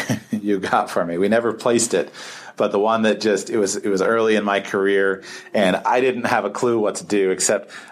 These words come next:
I had this person, and usually, uh, usually, um,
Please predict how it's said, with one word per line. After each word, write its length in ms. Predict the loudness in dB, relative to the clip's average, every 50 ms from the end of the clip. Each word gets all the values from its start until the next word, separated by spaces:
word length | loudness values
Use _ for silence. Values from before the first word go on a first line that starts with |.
| -6
I 80 | -4 -2
had 220 | 0 0 0 2
this 160 | 0 -2 -2 0
person, 440 | -2 0 0 0 0 0 0 0
and 300 | -2 -2 -4 -6 -8 -12 -20 -10
usually, 720 | -2 0 2 2 2 2 2 0 2 2 2 2 2 0 -4 -12 -20 -20 -20 -20 _ -14 -10
uh, 260 | -8 -6 -6 -8 -10 -16 -12 -2
usually, 760 | 0 2 2 2 2 2 2 2 4 4 4 4 4 2 0
um, 580 | -2 -6 -8 -8 -8 -8 -10 -14 -16 -20 -20